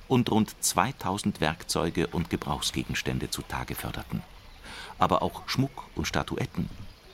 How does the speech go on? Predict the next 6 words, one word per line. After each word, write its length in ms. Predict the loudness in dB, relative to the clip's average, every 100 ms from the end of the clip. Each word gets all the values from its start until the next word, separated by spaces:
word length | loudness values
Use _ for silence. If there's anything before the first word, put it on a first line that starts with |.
| 2
darunter 480 | 4 6 4 2 0
die 200 | 0 0
formvollendete 840 | 2 2 2 2 2 2 0 -2
Kleinplastik 840 | -2 0 0 0 -2 -2 -6 -4
eines 280 | -4 -2 0
Wildpferds. 640 | 0 -2 -10 -6 -2 -2